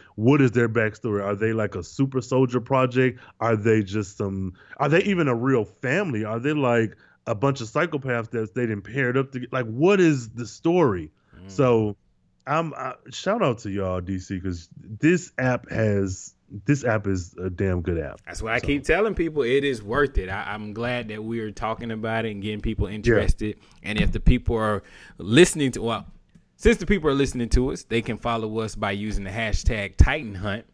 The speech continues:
Speaker 2: And also,
Speaker 1: Mm-hmm.
Speaker 2: I'm still extending that. If you want a free membership to watch the D C Universe app, make sure you get at us, comment using the hashtag Titan Hunt,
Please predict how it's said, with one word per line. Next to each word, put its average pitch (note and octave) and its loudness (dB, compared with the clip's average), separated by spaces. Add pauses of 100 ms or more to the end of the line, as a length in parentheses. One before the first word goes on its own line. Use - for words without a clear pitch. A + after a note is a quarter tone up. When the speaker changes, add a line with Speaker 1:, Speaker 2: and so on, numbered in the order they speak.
(420)
Speaker 2:
And G2+ -8
also, G#2+ 0
Speaker 1:
Mm-hmm. B2 -2 (420)
Speaker 2:
I'm F#2 -12
still A2 0
extending B2+ -2
that. C3 -6
If A2+ -12
you A#2+ -4
want A#2+ -4
a G#2+ -6
free B2+ -4
membership B2 -2
to B2 -2
watch A#2 0
the A#2 -10
D A#2+ 0
C B2 -2
Universe B2 -4
app, B2+ -4 (380)
make G#2 -6
sure A2 -8
you G#2+ -4
get G#2+ 0
at G#2+ 0
us, G#2 -6 (480)
comment A2 0
using G#2 -6
the G2+ -4
hashtag G#2+ 2
Titan G#2+ -4
Hunt, A2 -6